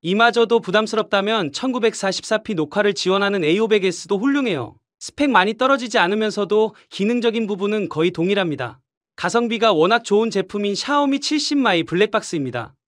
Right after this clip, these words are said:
열한 번째 상품, 큐텐에서 판매량과 인기가 어마어마한 인기 모델이죠. 씨와이케이 엘시디 보조 배터리입니다.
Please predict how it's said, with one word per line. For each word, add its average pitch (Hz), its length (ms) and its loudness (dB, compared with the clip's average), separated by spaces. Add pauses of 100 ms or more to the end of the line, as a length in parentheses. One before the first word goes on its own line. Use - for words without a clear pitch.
(240)
열한 202 260 4
번째 233 260 0
상품, 214 580 -6 (280)
큐텐에서 285 540 0
판매량과 247 720 2
인기가 202 400 2
어마어마한 220 560 2
인기 202 180 -4
모델이죠. 151 800 0 (300)
씨와이케이 262 760 0
엘시디 196 460 2
보조 180 320 -2
배터리입니다. 165 840 -2